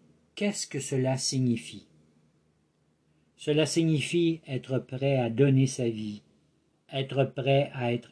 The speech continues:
incompris, à être méprisé, à être rejeté, ridiculisé. Cela signifie mourir à soi-même et à vivre dans ce monde de ténèbres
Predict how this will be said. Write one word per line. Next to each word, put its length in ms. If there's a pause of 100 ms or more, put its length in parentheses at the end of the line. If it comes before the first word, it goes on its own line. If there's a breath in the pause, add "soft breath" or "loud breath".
incompris, 840 (500)
à 200
être 220
méprisé, 880 (400)
à 180
être 200
rejeté, 920
ridiculisé. 1000 (460 loud breath)
Cela 300
signifie 760
mourir 500
à 60
soi-même 800 (320)
et 140
à 100
vivre 400
dans 180
ce 140
monde 340
de 100
ténèbres 680